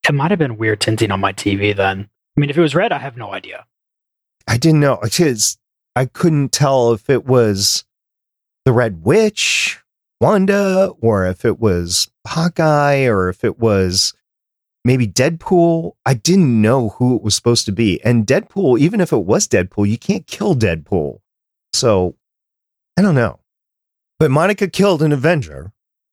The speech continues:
Speaker 2: and they never named the Avenger. So, I don't know. I, I'll go with Monica, but there are other great characters as well. I mean, even Wonder Man.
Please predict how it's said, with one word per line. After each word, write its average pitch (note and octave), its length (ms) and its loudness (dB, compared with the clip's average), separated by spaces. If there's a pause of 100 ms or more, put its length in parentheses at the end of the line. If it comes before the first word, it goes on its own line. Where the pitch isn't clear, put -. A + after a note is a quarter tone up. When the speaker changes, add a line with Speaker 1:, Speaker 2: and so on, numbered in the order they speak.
(360)
Speaker 2:
and A2 100 2
they A2+ 100 4
never B2+ 240 2
named B2 300 4
the A#2 80 4
Avenger. F#2+ 460 -2
So, - 220 -4
I E3+ 80 0
don't A#3 120 0
know. B2 140 0
I, D3+ 260 0
I'll C4 220 -2
go G#3 200 0
with F3 160 0
Monica, D#3+ 640 -4 (140)
but A#2+ 220 0 (680)
there G3+ 120 2
are B2+ 80 0
other G#2 240 0
great F#2 240 -4
characters D#2+ 480 -8
as D#2+ 180 -10
well. C#2 240 -20 (840)
I A#2+ 40 4
mean, C#3 180 6
even D3 260 2
Wonder B2 200 2
Man. D#2+ 220 -6